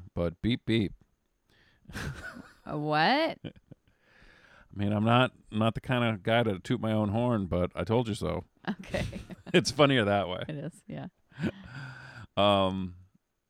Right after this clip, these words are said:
Speaker 1: just because I had been following wrestling and seeing, like, Japan tried opening up a little too quickly and then shut down
Speaker 2: Mm.
Speaker 1: again, I was like,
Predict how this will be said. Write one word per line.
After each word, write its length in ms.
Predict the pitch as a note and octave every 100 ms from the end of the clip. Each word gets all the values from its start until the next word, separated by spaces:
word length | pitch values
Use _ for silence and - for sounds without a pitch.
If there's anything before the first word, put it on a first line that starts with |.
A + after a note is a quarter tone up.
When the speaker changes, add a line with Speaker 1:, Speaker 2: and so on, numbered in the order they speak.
| _ _ _ _ - - _ _ _ _ _ _ _ _ _ _ A2
Speaker 1:
just 300 | C3 C3+ -
because 380 | D3+ - C3
I 160 | A#2+ A#2
had 340 | A2+ A2+ G2+
been 180 | G2 A2
following 1000 | G#2 A2+ A2 A2 G#2+ G#2+ G#2 G#2 G2+ F2+ - _ _ _ _ -
wrestling 760 | G#2+ A#2 - F#2+ F2 E2 F2 F2 _ _ _
and 300 | F2 F2+ F#2
seeing, 720 | - - G2+ G2 F#2 F#2 F2+ F2+ _ _ _ _ _ _ _ _ _ _ _ -
like, 200 | F2+ F2+ -
Japan 760 | G2+ - A2 G#2+ G#2 G2+ F2+ -
tried 340 | - G2+ F#2 F2+
opening 400 | G2 F#2 F#2+ F#2
up 220 | F#2 F2+ _ _ _ _ _ _ _ _ _ - - - _ -
a 60 |
little 200 | F#2 F#2+ F2+
too 180 | F#2+
quickly 560 | F2+ - G#2 F#2 F2 F2
and 100 | F2
then 160 | F2 F2
shut 300 | - F2 E2+
down 260 | F#2+ F#2+
Speaker 2:
Mm. 60 | F2+
Speaker 1:
again, 380 | E2+ E2 D#2+ D#2+
I 60 | E2+
was 160 | E2
like, 480 | D#2+ D#2+ D2+ - _